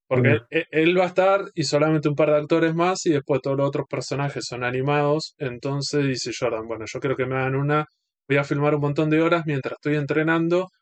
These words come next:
Speaker 1: quiero que me hagan una cancha de básquet, así yo puedo seguir entrenando". Entonces a la mañana y a la tarde filmo y después puedo jugar al básquet y sigo entrenando.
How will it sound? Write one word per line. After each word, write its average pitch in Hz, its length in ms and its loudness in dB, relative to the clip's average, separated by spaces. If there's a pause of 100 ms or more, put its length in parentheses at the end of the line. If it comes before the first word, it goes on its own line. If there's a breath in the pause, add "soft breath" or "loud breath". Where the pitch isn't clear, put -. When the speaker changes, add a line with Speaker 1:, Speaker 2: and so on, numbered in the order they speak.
(200)
Speaker 1:
quiero 139 200 0
que 131 80 2
me 131 80 0
hagan 135 120 0
una 135 160 0
cancha 143 360 0
de 143 60 4
básquet, 156 360 2
así 139 220 -4
yo 131 160 -4
puedo 131 200 -2
seguir 127 220 -4
entrenando". 113 460 -6
Entonces 113 400 -8
a 113 80 -6
la 110 120 -8
mañana 127 400 -2
y 117 40 -2
a 113 40 -2
la 120 120 0
tarde 113 380 -2
filmo 170 600 0 (260)
y 156 100 2
después 156 320 0
puedo 156 140 2
jugar 143 240 0
al 147 120 2
básquet 156 340 0
y - 20 -4
sigo 135 240 -2
entrenando. 113 560 -6